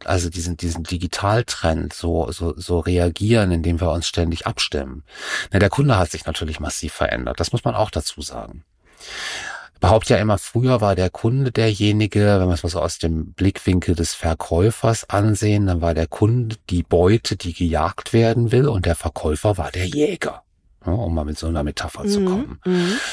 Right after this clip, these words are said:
Speaker 1: Und ich finde, das hat sich heute massiv verändert, denn,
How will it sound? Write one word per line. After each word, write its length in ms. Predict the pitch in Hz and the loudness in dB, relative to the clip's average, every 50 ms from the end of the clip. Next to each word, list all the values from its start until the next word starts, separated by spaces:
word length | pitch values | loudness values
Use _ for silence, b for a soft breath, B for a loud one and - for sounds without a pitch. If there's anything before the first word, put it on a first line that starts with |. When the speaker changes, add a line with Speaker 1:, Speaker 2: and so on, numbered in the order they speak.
| B B B B B B | B B B B B B
Speaker 1:
Und 140 | _ 98 101 | _ 2 4
ich 80 | 101 - | 4 4
finde, 200 | - 120 135 135 | 4 4 4 6
das 180 | 120 110 - - | 4 4 2 0
hat 120 | 104 - | -2 0
sich 180 | - 104 - - | -2 -2 0 2
heute 220 | 104 101 101 - | 2 2 4 4
massiv 400 | 104 104 101 92 - - 101 95 | 2 4 2 2 0 -2 -4 -6
verändert, 720 | - - 104 73 71 101 120 120 101 80 71 76 - - - | -2 0 0 2 2 2 2 2 2 2 0 -2 -6 -4 -2
denn, 320 | 85 82 82 82 85 85 | 0 0 0 0 0 -2